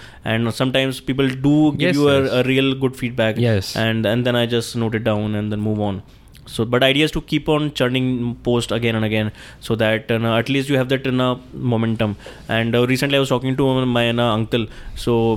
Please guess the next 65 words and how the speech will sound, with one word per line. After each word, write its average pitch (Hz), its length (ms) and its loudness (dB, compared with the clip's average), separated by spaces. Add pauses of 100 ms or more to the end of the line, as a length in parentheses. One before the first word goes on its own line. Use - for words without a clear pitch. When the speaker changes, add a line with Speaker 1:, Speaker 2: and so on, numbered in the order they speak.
Speaker 1:
and, 113 380 0
uh, 113 100 0
he's 120 200 2
a 135 60 2
good 127 140 0
friend 120 160 0
of 117 180 0
mine, 110 280 0
and, 107 340 0
um, 107 340 0
so 131 120 0
he's 131 240 0
my 131 140 2
senior 123 240 2
also 113 220 -2
from, 113 160 0
uh, 107 100 2
I 101 40 2
T 110 100 -6
Delhi. 107 240 0 (180)
Speaker 2:
Mm-hmm. 135 160 2
Speaker 1:
And, 107 460 0
uh, 110 500 0
I - 20 2
mean, 143 140 -2
uh, 131 80 2
he's 131 180 0
a 143 60 2
bl-, 127 140 0
uh, 127 200 2
blood 131 280 0
relation 127 300 -2
un-, 110 200 -2
uncle. 113 280 -2 (240)
So - 140 -2
he's 131 120 2
giving 135 360 0
me 139 120 2
a 135 80 2
feedback, 120 500 0
uh, 117 240 2
two 120 140 2
days 113 140 0
back 117 280 0
that, 117 240 0
uh, 120 60 2
sometimes, 127 500 0
uh, 135 40 0
it 127 220 0
feels 127 220 2
that 123 160 2
you're 127 120 2
writing, 127 420 0 (520)
some, 160 260 -2
some 170 180 0
posts 165 200 2
are, 156 100 4
like, 139 500 -4
just 139 180 -2
for 147 100 0
the 147 60 0
sake 139 220 0
of 143 100 0
writing 123 240 0
something. 110 380 -2